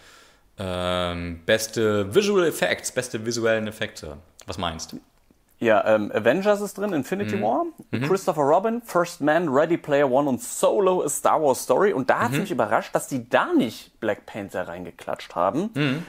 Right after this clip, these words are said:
Speaker 2: Hätte ich dann aber auch unverschämt gefunden, weil ich fand die Effekte bei <laughs> Avengers Infinity War einfach besser.
Speaker 1: Mhm.
Speaker 2: Und wenn ich mir das Line-Up hier so anguck,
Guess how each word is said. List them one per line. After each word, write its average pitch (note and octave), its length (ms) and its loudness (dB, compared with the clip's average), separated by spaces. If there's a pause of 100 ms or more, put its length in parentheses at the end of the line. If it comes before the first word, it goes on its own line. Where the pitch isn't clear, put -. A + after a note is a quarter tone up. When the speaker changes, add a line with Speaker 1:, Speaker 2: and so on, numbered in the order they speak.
(240)
Speaker 2:
Hätte A#3+ 240 0
ich - 80 -8
dann A#3 140 4
aber A#3 120 4
auch G3+ 100 2
unverschämt G3+ 600 0
gefunden, G3 480 -2
weil D#3+ 180 4
ich F3+ 100 -6
fand F3 200 0
die D3+ 100 -2
Effekte D#3+ 340 -2
bei - 180 2 (180)
<laughs> G#5 160 -8
Avengers D#3+ 560 2
Infinity D#3+ 540 2
War C#3+ 140 6
einfach C3+ 280 2
besser. F#3 420 4
Speaker 1:
Mhm. D3+ 280 -2 (180)
Speaker 2:
Und D3+ 240 2
wenn D#3+ 120 4
ich G3 140 -4
mir E3+ 140 4
das D#3+ 180 0
Line-Up E3+ 440 4
hier F3 120 2
so C3 120 0
anguck, G3+ 500 -2